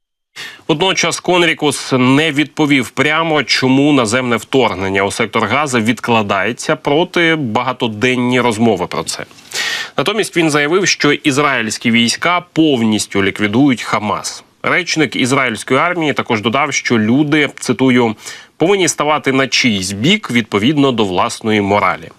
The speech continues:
Водночас Конрікус також відповів на питання щодо гуманітарної ситуації в Газі,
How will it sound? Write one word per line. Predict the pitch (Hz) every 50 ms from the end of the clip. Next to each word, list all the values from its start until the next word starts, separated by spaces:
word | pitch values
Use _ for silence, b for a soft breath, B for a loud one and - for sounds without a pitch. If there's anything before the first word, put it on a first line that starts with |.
| _ -
Водночас | - 101 107 104 127 170 208 208 - - 175 - -
Конрікус | - 147 165 165 160 151 - - 143 127 - -
також | - 101 - - 123 123 120 - - -
відповів | 104 98 95 92 104 95 - 101 101 117 135 123 110
на | 110 107 101 95
питання | - - 98 - 117 117 113 107
щодо | - - 117 110 110 98
гуманітарної | 101 120 127 135 135 135 131 - 127 117 101 98 95 92 92 90 -
ситуації | - - 104 110 107 101 95 90 - - 104
в | 101
Газі, | 113 143 180 202 190 175 170 151